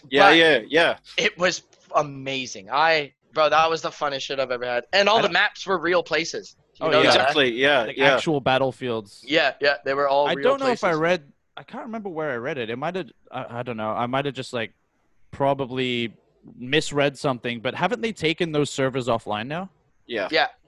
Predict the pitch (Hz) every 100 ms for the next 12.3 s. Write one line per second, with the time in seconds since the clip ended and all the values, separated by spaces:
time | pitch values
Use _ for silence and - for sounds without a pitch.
0 | - 127 - _ _ _ _ - 120 113
1 | 110 104 107 107 123 123 131 123 107 117
2 | 113 - 98 98 101 101 _ _ _ -
3 | 113 107 104 - - 156 156 156 - _
4 | _ _ 156 196 208 180 196 214 165 196
5 | 220 214 214 - - 180 180 190 196 196
6 | 190 _ 165 156 160 160 202 170 135 -
7 | 180 175 170 185 175 139 127 139 135 139
8 | 151 156 - 147 139 143 147 143 156 139
9 | 156 147 131 135 - 143 139 - - 135
10 | 131 135 127 123 120 113 - _ _ _
11 | _ _ _ _ _ _ 127 131 135 123
12 | 120 113 104